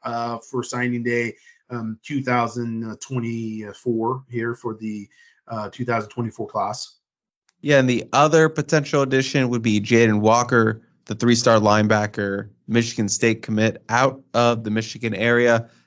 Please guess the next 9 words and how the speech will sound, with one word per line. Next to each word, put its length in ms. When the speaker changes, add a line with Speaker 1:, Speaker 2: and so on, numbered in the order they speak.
Speaker 2:
that 500
U 160
S 140
C 100
has 240
been 300
pursuing. 760
Again, 320
was 260